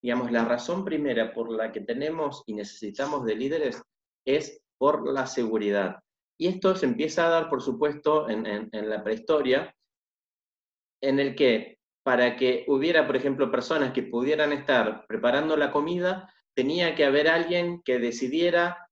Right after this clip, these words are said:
y se encargara de la protección de las personas que estaban preparando esa comida o del grupo que estaba haciendo otra cosa. Y la seguridad, si bien fue cambiando a lo largo del tiempo, digamos, los diferentes grados y tipos de seguridad que necesitamos,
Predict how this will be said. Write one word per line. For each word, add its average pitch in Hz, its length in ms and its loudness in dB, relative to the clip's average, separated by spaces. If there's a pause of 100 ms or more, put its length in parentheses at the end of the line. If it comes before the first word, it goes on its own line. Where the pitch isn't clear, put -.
(520)
y 135 120 -4
se 135 120 -4
encargara 143 520 4
de 143 80 4
la 120 160 4
protección 123 720 0
de 113 80 0
las 110 140 -4
personas 143 380 -4
que - 80 -18
estaban 143 480 -2
preparando 120 420 -4
esa 117 160 -6
comida 151 460 0
o 120 120 6
del 110 140 2
grupo 143 300 -2
que - 80 -14
estaba 131 240 -2
haciendo 135 280 -6
otra 131 300 -6
cosa. 113 400 -8 (800)
Y 139 100 -4
la 147 120 4
seguridad, 170 480 4
si - 140 -4
bien 165 200 0
fue 165 120 0
cambiando 139 460 2
a - 20 2
lo 117 100 2
largo 135 200 2
del 120 160 0
tiempo, 123 320 0
digamos, 110 280 0
los 107 100 0
diferentes 117 800 -2
grados 117 460 0
y 98 100 -10
tipos 113 240 -10
de 101 100 -4
seguridad 101 460 -4
que 95 100 -8
necesitamos, 98 760 -12